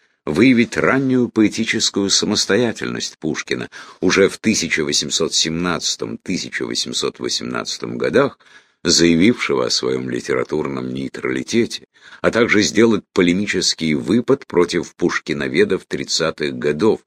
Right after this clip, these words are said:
явно благоволивших Арзамасу. Он предлагает свое видение и деятельности «Зеленой лампы», лишив ее как революционного ореола, так и завесы мистической таинственности,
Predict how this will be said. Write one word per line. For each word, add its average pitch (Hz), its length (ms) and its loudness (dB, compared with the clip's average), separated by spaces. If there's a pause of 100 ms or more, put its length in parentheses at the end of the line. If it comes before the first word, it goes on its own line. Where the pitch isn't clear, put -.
(260)
явно 95 580 0
благоволивших 64 960 -4
Арзамасу. 60 760 -4 (720)
Он 101 260 4
предлагает 98 640 6
свое 95 480 4
видение 92 800 -2
и 87 300 -4
деятельности 90 840 -2
«Зеленой 90 560 2
лампы», 73 640 -2 (380)
лишив 92 540 4
ее 80 260 2
как - 380 -4
революционного 85 960 2
ореола, 87 580 4 (340)
так 110 220 2
и - 20 6
завесы 90 540 2
мистической 87 960 -2
таинственности, 87 1120 -2